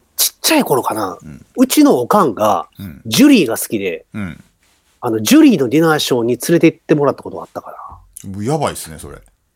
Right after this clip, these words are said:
Speaker 1: うん。あの人、な-、なんだっけ？え？何の人やったかな？あの、グループサウンズの、ちょっと名前忘れたけど、なんかす-、そのちっちゃい頃は何にも分からへんかったけど、
Speaker 2: うん。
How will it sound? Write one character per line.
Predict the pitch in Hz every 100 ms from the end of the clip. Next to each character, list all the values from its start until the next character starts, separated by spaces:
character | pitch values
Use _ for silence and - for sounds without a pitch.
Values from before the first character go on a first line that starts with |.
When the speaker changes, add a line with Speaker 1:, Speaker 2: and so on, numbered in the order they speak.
| _ _ -
Speaker 1:
う | 131
ん。 | 82 - _ _ _ _ _ _ _ _ _ _ -
あ | 175
の |
人、 | 175 165
な-、 | 117 117
な | 135
ん |
だ | 92
っ |
け？ | 92 _ _ _ _ _ 120
え？ | 139 - _ _ _ _ _ _ _ _ _ - -
何 | 113 117 131
の |
人 | - -
や |
っ | -
た |
か | -
な？ | - - _ _ _ _ _ _ _ _ -
あ | 131
の、 | 110
グ | 110 156
ル | 170
ー |
プ | -
サ | 196
ウ | 165
ン |
ズ | 123
の、 | 104 - - -
ち | 185
ょ |
っ |
と | 170
名 | 170
前 | 165
忘 | 156 151
れ |
た | 104
け | 90
ど、 | 87 87 - -
な | 185
ん |
か | 151
す-、 | - 123 - - - -
そ | 254
の | 247
ち | - -
っ |
ち | -
ゃ |
い | 170
頃 | 127 107
は | 131
何 | 156
に | 202
も | 143 147
分 |
か | 151
ら |
へ | 113
ん |
か | 98
っ |
た | -
け | 92
ど、 | 90
Speaker 2:
う | 120
ん。 | 104